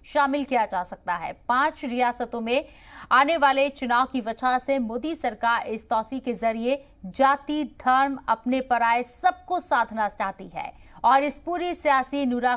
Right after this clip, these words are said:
कश्ती के पीछे सबसे बड़ी वजह है यूपी के इंतखाबात।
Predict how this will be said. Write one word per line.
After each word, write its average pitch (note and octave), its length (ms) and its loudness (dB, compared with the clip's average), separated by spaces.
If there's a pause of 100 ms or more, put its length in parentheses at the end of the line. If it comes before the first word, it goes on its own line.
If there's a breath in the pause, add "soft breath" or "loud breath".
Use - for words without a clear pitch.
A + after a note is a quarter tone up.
(100)
कश्ती C4 340 -6
के C#4 120 -4
पीछे C4+ 340 -4
सबसे F4+ 500 -2
बड़ी B3 240 0
वजह A3 360 0
है C#4 180 2 (300 soft breath)
यूपी C#4+ 360 -2
के C#4 160 -2
इंतखाबात। G3 680 -4